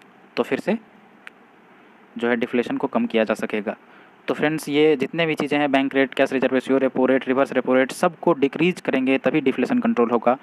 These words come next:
ठीक है, Increase करने से नहीं होगा, Increase करने से तो inflation control होता है। तो इसलिए आपका सिर्फ answer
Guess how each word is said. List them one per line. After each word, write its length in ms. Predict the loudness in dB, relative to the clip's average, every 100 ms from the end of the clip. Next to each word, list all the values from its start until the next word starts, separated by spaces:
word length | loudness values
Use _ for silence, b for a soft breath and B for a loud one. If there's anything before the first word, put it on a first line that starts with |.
| B B B B -8
ठीक 140 | -4
है, 100 | -4 -4 -14 -6
Increase 400 | -4 0 0 0
करने 380 | -2 -2 0 0
से 240 | 0 -2 0
नहीं 200 | 0 -2
होगा, 340 | -2 -2 -4 -4
Increase 300 | -4 -2 -2
करने 220 | -2 -2
से 100 | -2
तो 120 | 0
inflation 400 | 0 0 -2 -2
control 300 | -2 -4 0
होता 180 | 0 0
है। 140 | 0 0
तो 140 | 0
इसलिए 240 | 0 2
आपका 220 | 0 0 -4
सिर्फ 240 | -6 -4
answer 360 | -4 -2 -4